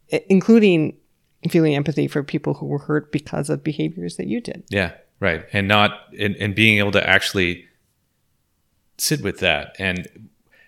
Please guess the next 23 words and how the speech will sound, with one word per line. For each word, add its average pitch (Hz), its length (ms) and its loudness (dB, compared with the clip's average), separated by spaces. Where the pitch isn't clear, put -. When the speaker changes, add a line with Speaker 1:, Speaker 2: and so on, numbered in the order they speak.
Speaker 2:
from 117 240 2
the 107 120 4
other 101 160 0
person's 92 440 -6
perspective - 720 -2
at, - 260 -6
simultaneously 92 880 -4
with 78 200 -10
my 82 180 -6
own 80 180 -8
perspective. - 520 -10
Speaker 1:
Mm-hmm. 156 200 -6
Speaker 2:
And 95 340 0
rather 95 280 4
than 85 140 -2
feeling 87 320 -4
shame 90 400 0
too. 85 320 -2
So 85 300 -2
there's, 92 340 -4
there's 104 180 0
a 92 80 -2
whole 101 500 -2